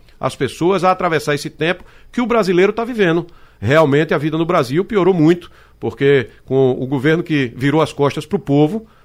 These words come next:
né, é, em um ano acelerou como acelerou o empobrecimento dos brasileiros, e a, isso não é uma situação do Recife, é uma situação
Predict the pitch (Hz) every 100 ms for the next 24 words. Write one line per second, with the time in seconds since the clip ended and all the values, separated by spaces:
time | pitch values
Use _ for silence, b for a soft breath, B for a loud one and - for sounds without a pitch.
0 | b 117 156 170 B B 123 123 147 151
1 | 196 175 151 143 123 110 127 - 160 165
2 | 135 180 180 156 - 139 131 135 135 127
3 | 139 120 120 117 110 120 127 139 139 -
4 | - 147 135 - 123 135 120 - 120 -
5 | 113 131 131 - 147 - 135 131 123 123